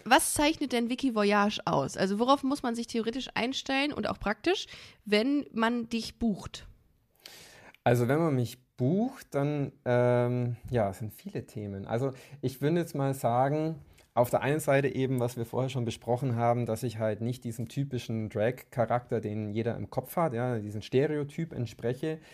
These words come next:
Speaker 2: sondern dass ich eben auch mal netter sein kann, dass ich auch mal vielleicht das ein oder andere mache, was jetzt eine Drag Queen nicht unbedingt, äh, in ihrem Portfolio hat.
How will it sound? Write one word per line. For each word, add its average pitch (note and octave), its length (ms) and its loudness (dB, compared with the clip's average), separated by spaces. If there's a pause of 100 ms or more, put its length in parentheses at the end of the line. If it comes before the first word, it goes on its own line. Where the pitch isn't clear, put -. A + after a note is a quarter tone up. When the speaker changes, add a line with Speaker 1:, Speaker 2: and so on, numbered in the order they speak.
(160)
Speaker 2:
sondern B2+ 760 0
dass A2 220 -2
ich B2 200 -4
eben A#2 260 -2
auch G#2+ 320 0 (580)
mal G#2 220 -6
netter C#3 320 2
sein B2+ 400 2
kann, A#2 340 -2
dass G#2+ 180 -6
ich G#2+ 160 -6
auch A2+ 100 -4
mal A2+ 240 -2
vielleicht A2 360 -6
das G#2+ 200 -10 (120)
ein A#2 180 -4
oder A#2 200 -2
andere A#2 560 0
mache, A2 440 -2
was G#2+ 160 -2
jetzt - 220 -10
eine A2 100 -4
Drag A2 280 0
Queen A2 200 -4
nicht C#3 200 -2
unbedingt, C#3 580 0
äh, A#2+ 400 4 (380)
in C3 120 2
ihrem C#3+ 160 6
Portfolio D3 680 0
hat. - 280 -2